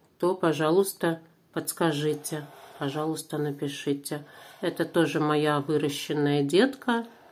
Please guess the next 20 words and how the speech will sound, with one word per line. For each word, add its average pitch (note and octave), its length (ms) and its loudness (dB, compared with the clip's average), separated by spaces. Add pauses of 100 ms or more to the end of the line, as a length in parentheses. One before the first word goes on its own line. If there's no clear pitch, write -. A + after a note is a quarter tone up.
(440)
Мамочку D3+ 600 0
я C#3+ 240 4
отдала. D3 840 2 (680)
Детка A#3+ 880 2 (460)
у F3 60 -2
меня. C3+ 880 2 (1900)
Могу D3 380 6
ошибаться, D#3+ 640 4
потому D#3+ 400 2
что, E3 140 -2
насколько D#3+ 540 2
я D3+ 180 2
знаю, E3+ 640 4 (420)
на D3+ 200 4
Black D#3 380 4
Gold F3+ 400 4
есть E3 260 2
похожий D#3 640 4
сорт D#3+ 520 2 (460)
Кристи C#4 760 6